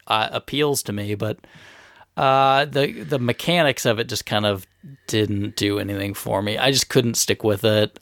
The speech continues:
Um, probably put, I'm guessing, like, four or five hours into it, and I was like, "Uh, not for me." Uh, I, unfortunately, I also already bought the second one, which I've never played yet because the first one didn't do anything for me, and they've made a million of them since then.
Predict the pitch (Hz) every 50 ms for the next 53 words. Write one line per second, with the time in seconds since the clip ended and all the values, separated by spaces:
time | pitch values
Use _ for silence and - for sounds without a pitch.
0 | _ - 113 107 98 95 98 101 101 98 95 - 98 92 95 - - - 95 92
1 | - _ _ _ _ _ - - - - - - - - 107 101 - 101 101 -
2 | - - 101 104 - - - - 98 92 - - 98 101 98 101 101 92 95 98
3 | 101 95 - 104 98 95 - - 95 98 - - 98 95 98 98 - - - 135
4 | 143 - 294 - 302 285 277 277 277 269 269 262 262 254 247 247 240 226 208 -
5 | - - _ _ - - - - - - - - - - _ _ _ 190 185 175
6 | 156 - - 110 104 104 101 104 107 107 110 104 95 - _ - - 139 123 117
7 | 117 120 120 123 - 147 139 131 127 110 - _ _ - - - - - - -
8 | - - - - - 120 - 156 147 131 - 131 113 113 120 117 - 131 113 113
9 | 113 110 104 110 110 107 - 101 - - 113 110 117 - 107 101 101 104 101 -
10 | _ _ - 214 - - - 113 - 107 101 110 107 101 95 - - 104 101 98
11 | 98 101 101 98 - - - 120 - 117 95 101 - - 104 101 - 117 107 98
12 | 101 101 98 101 104 101 101 101 101 98 - - 110 101 98 101 101 101 101 -
13 | - 127 123 123 110 107 110 101 101 101 104 101 104 104 104 101 101 98 95 101
14 | - - 110 107 98 - - - 98 101 98 98 -